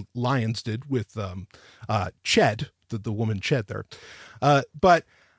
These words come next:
you know, I, I like to think that as I was a one-time kid, I have some grasp, some understanding, and because I've done research in this, you know, in recent years,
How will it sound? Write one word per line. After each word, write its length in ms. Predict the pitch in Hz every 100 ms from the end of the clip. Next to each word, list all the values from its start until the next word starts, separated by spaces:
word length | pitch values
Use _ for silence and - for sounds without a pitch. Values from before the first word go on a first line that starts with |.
| _ _ _ -
you 80 |
know, 80 | 180
I, 160 | 165 220 -
I 100 | 202
like 200 | 180 262
to 100 | -
think 380 | 190 320 220 160
that 180 | 175 165
as 160 | 185 175
I 80 |
was 180 | 147 151
a 60 | 147
one-time 480 | 170 185 151 131 139
kid, 480 | - 269 170 196 -
I 140 | 151
have 260 | 214 175 143
some 380 | 170 135 117 -
grasp, 500 | - 233 226 - -
some 220 | - 180 151
understanding, 680 | 165 135 - 254 170 190 233
and 120 | 285
because 240 | 208 175
I've 100 | 135
done 140 | 127 120
research 380 | 117 - 104
in 80 | 123
this, 240 | 101 104 -
you 100 | 113
know, 100 | 98
in 80 | 101
recent 280 | 101 107
years, 200 | 101 214